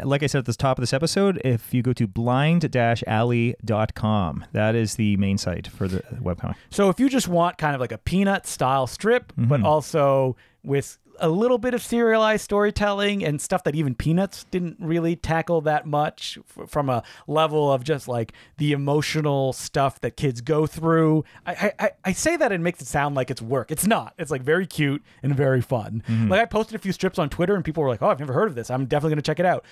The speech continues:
Speaker 2: Just because they're so kind of, you know, you just read one and you're like, "Oh, that's really funny. I wanna see more of this world." So, any other thoughts on Blind Alley before we go, Mike?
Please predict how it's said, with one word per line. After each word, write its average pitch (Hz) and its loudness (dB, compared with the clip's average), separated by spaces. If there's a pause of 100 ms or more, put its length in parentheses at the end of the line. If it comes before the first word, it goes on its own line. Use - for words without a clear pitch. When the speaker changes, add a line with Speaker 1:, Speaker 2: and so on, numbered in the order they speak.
(180)
Speaker 2:
Just 175 -2
because 165 -2
they're 139 2
so 147 0
kind 139 -2
of, 113 -4 (260)
you 285 -2
know, 208 2
you 196 -6
just 180 0
read 202 2
one 156 0
and 147 -4
you're 143 0
like, 131 0
"Oh, 135 2
that's 165 0
really 139 0
funny. 113 -4
I 320 0
wanna 381 2
see 339 -2 (140)
more 269 2
of 151 -8
this 139 -2
world." 123 -4 (720)
So, 262 4
any 220 4
other 214 4
thoughts 208 0
on 196 4
Blind 185 2
Alley 208 2
before 170 0
we 165 2
go, 175 2
Mike? 190 -4